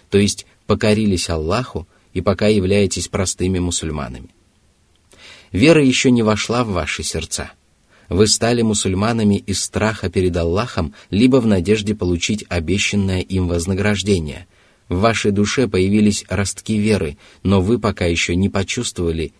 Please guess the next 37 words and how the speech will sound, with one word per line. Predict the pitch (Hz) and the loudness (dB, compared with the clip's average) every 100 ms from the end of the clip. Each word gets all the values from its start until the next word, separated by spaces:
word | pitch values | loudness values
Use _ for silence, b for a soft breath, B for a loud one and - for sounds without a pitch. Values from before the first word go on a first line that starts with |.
| _ | _
всей | - 101 82 | -4 0 -2
её | 76 76 | -2 -6
прелести». | 76 98 80 71 - - - _ _ _ _ _ _ _ _ _ b b b b b b b b | -6 -4 -6 -6 -10 -10 -16 _ _ _ _ _ _ _ _ _ b b b b b b b b
Этот | - 147 147 | 2 2 2
аят | 156 143 143 | 2 2 0
содержит | - 113 123 113 117 | -2 0 2 0 -2
в | - | -2
себе | 107 113 | 0 0
указание | 113 101 107 104 110 104 92 | 0 -2 0 2 2 2 2
на | 92 98 | 2 0
то, | 139 139 | -2 -4
что | - 101 | -2 -2
вера | 85 110 123 | 0 2 2
ещё | 98 98 - 104 | 2 0 -2 -2
войдёт | 95 101 98 120 | 0 0 0 -4
в | - | -4
сердца | - 95 - 101 90 | -4 -4 -4 -4 -4
этих | 92 87 82 | -6 -4 -4
бедуинов, | 82 80 95 120 104 - b b | -4 -2 0 0 -2 -4 b b
что | - - | -6 2
и | 127 | 2
произошло | 110 120 110 120 - 95 | 2 0 -2 -4 -2 -2
позднее, | 98 90 95 127 98 | 0 -2 2 2 2
когда | 85 85 87 | 0 -2 -2
Аллах | 92 98 110 104 B B - | 0 0 0 -4 B B -4
почтил | 107 - - 120 113 | -2 -2 0 0 0
их | 101 95 - | -2 -4 -2
истинной | 104 - - 87 82 78 | -4 -4 -2 -2 -2 -2
верой | 85 90 127 127 b b b | -2 -2 -2 -4 b b b
и | 107 | -2
превратил | 110 101 - 90 - 131 107 | 2 2 2 0 2 2 2
в | - | -4
стойких | - 104 120 127 104 | -4 0 0 0 -4
борцов | 90 85 - 101 92 - | -2 -4 -2 -4 -4 -4
на | 87 | -2
его | 82 82 | -2 -2
пути. | - 76 - | -6 -8 -10